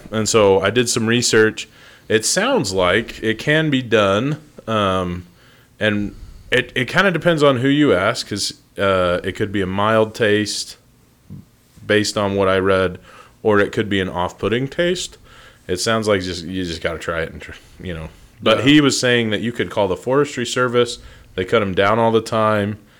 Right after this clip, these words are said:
Speaker 1: uh, and you can get access to that, or else you can get a permit and just go up and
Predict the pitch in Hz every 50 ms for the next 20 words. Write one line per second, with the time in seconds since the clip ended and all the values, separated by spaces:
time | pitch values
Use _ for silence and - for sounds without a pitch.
0 | _ _ _ _ - 98 95 92 87 85 85 - 85 90 92 90 87 - 98 92
1 | 87 85 85 82 82 101 95 98 98 95 92 90 92 - - 101 90 - - 92
2 | 92 92 92 90 - 90 90 90 85 - - 95 87 - 92 87 82 80 87 87
3 | 82 80 - - 135 135 127 113 90 90 98 - - - 90 90 87 87 85 -
4 | - 82 78 80 82 85 - - 71 78